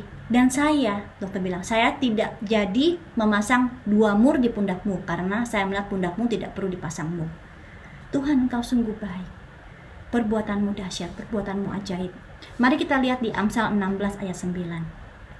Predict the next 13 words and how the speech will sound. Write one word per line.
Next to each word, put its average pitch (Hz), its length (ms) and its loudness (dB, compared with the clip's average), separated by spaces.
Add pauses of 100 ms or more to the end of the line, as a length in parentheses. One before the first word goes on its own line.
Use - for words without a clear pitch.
(800)
Amsal 240 640 6
enam 208 240 4
belas 208 320 2
ayat 185 240 -4
sembilan. 175 480 -2 (1700)
"Hati 359 400 4
manusia 294 640 8 (240)
memikirkan 240 880 8
jalannya, 190 640 2 (480)
tetapi 294 640 6 (320)
Tuhanlah 269 480 8
yang 240 240 8
menentukan 233 480 2